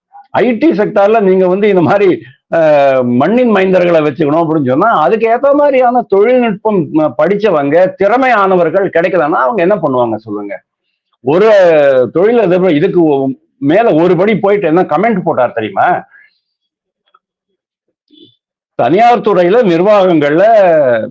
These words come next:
இப்போ இருக்க, let us say டி வி எஸ் இருக்குதுன்னு வச்சுக்குவோம். டி வி எஸ் மோட்டார்ஸ்ல வந்து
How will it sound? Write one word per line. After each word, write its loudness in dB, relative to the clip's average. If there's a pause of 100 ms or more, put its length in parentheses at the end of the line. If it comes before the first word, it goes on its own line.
(180)
இப்போ -2
இருக்க, 0 (140)
let -2
us 0
say -2
டி 0
வி 0
எஸ் -2
இருக்குதுன்னு -6
வச்சுக்குவோம். -4
டி 0
வி 2
எஸ் 0
மோட்டார்ஸ்ல 0
வந்து 0